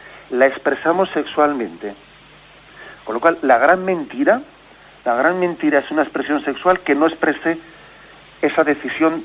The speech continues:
de entrega total, porque entonces es una disociación, ¿eh? Una disociación entre cuerpo y alma que, permitidme, que es que es esquizofrénica, ¿eh? Esquizofrénica en el sentido de que divide interior al hombre, como si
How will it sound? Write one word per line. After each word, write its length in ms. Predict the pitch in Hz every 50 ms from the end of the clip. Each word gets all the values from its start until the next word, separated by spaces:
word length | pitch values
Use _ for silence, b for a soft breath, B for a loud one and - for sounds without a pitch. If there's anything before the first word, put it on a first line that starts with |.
| - -
de 160 | 147 120 139 131
entrega 440 | 131 123 - 151 156 156 151 151
total, 440 | - 147 135 - - 101 90 92 - - - - -
porque 200 | - - - 139
entonces 320 | 127 - 160 156 160 156
es 80 | - 165
una 140 | 175 175 151
disociación, 960 | 123 143 147 - - 156 156 - - 139 135 127 - - 196 180 135 113 - -
¿eh? 120 | 151 139 - - - - B B B B B B B B B B
Una 180 | 131 143 151
disociación 640 | 156 160 - - 170 - - 156 156 - 185 180 143
entre 200 | 117 104 107 98
cuerpo 300 | - 151 160 156 160 160
y 60 | 156
alma 240 | 156 156 160 175 175 B B B B B B
que, 100 | - 107
permitidme, 520 | - - 107 - 98 95 - 127 135 160 -
que 100 | - 110
es 80 | -
que 140 | - 120 135
es 60 | 143 - -
esquizofrénica, 760 | - - - 131 117 - 113 - 185 180 160 123 - - - - - - - - - - - -
¿eh? 100 | - 165 190 - - - - - - - - - - - - - - - - - - - - - - - - - - - - - - - - - - - - -
Esquizofrénica 560 | - - 113 113 110 - 143 139 147 135 170
en 60 | 170
el 60 | 160 127
sentido 280 | 123 117 120 139 151
de 100 | 147 147
que 200 | 147 135 131 - B B B B 117
divide 420 | 110 123 123 127 170 190 160 151
interior 360 | 135 127 - 120 127 127 123
al 120 | 113 107 110
hombre, 260 | 113 113 107 113 107
como 240 | - 117 113 117 113
si 240 | - - 127 120